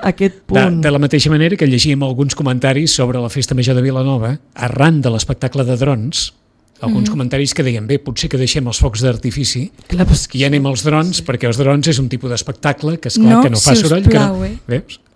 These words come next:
Speaker 1: No, no, no, és
Speaker 2: Hi
Speaker 1: que
Speaker 2: havia comentaris
Speaker 3: De fet,
Speaker 2: en aquest
Speaker 3: a
Speaker 2: registre,
Speaker 3: Vilanova,
Speaker 2: eh?
Speaker 3: aquesta, aquests dies que he estat,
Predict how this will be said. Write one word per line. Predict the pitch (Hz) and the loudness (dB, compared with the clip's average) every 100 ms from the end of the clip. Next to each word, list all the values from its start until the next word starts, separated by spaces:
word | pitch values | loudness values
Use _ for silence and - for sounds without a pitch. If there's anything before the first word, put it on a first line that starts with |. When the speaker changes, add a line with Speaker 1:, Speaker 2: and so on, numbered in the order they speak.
| - | -14
Speaker 1:
No, | 185 | -8
no, | 226 | -4
no, | 220 165 214 196 | -2 -2 -2 -6
és | - | -4
Speaker 2:
Hi | |
Speaker 1:
que | 127 | 0
Speaker 2:
havia | 160 202 190 | 4 4 2
comentaris | 170 165 208 196 208 | 0 2 4 4 2
Speaker 3:
De | - | 0
fet, | 151 | -2
Speaker 2:
en | 156 | 0
aquest | 175 180 | -2 0
Speaker 3:
a | |
Speaker 2:
registre, | 156 135 254 254 | 4 6 6 6
Speaker 3:
Vilanova, | 254 269 285 | 4 4 2
Speaker 2:
eh? | 302 262 | 0 -4
Speaker 3:
aquesta, | 240 247 277 262 | -4 -4 -4 -6
aquests | 254 269 208 | -6 -8 -4
dies | 247 247 | -2 -2
que | - | -4
he | |
estat, | 233 254 254 254 | -4 0 0 -2